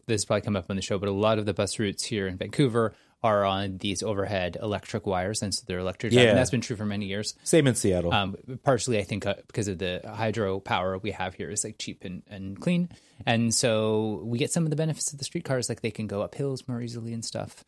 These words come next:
Speaker 1: Uh, with ch-, our, our
Speaker 2: But they're not
Speaker 1: Vancouver buses.
Speaker 2: whimsical and fun.
Speaker 1: Um,
Speaker 2: They're just buses.
Speaker 1: I don't know. I've, it's kinda ni-, it's definitely nicer being on the, well, the trolleys. The downside of the trolleys, the ones that go on the,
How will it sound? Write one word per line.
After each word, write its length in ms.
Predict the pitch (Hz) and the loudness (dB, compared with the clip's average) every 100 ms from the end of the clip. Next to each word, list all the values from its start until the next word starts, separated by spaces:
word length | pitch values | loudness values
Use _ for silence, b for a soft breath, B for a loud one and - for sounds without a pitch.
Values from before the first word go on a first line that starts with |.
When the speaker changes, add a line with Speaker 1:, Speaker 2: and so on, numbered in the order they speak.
| _ _ 107 | _ _ -8
Speaker 1:
Uh, 260 | 104 104 | -6 -4
with 240 | 104 117 - | -6 -8 -8
ch-, 100 | 113 - | -10 -4
our, 320 | 113 113 113 | -2 -2 -2
our 180 | 117 110 | -2 2
Speaker 2:
But 120 | 117 - | 2 6
they're 120 | 160 | 6
not 160 | 180 | 6
Speaker 1:
Vancouver 100 | 135 | 6
buses. 120 | 131 135 | 4 4
Speaker 2:
whimsical 360 | 123 120 117 | 2 4 4
and 140 | 104 90 | 4 2
fun. 420 | - 87 78 78 - _ _ _ _ _ - | 0 0 0 -6 -14 _ _ _ _ _ -4
Speaker 1:
Um, 640 | 226 254 262 254 262 226 214 - | 2 4 6 6 4 2 -4 -2
Speaker 2:
They're 100 | 135 | 2
just 240 | 156 - | 2 2
buses. 520 | 95 - 78 80 - _ _ _ _ 294 | 0 0 -6 -8 -14 _ _ _ _ -2
Speaker 1:
I 100 | 302 | 2
don't 120 | 269 | 6
know. 160 | 180 185 | 6 6
I've, 260 | 196 196 - - | 6 4 2 -4
it's 260 | 175 - - | -2 -2 -2
kinda 200 | - 247 | 2 4
ni-, 160 | 151 127 | 4 2
it's 160 | 190 - | 2 4
definitely 260 | 185 202 | 6 6
nicer 300 | 139 120 131 | 4 4 4
being 240 | 104 110 104 | 2 2 0
on 180 | 95 | 0
the, 160 | 98 92 _ _ - | -2 -4 _ _ 2
well, 220 | 127 107 | 4 4
the 80 | 131 | 4
trolleys. 320 | - 202 185 | 6 6 6
The 60 | 151 | 4
downside 340 | 165 160 165 | 4 6 6
of 60 | 147 | 6
the 20 | |
trolleys, 400 | 139 123 117 - _ _ - - | 6 6 4 0 _ _ -16 -6
the 220 | 120 110 | 0 4
ones 280 | 101 98 - | 4 2 -2
that 120 | 104 | 0
go 180 | 101 95 | 2 2
on 120 | 95 | 0
the, 120 | 90 | -2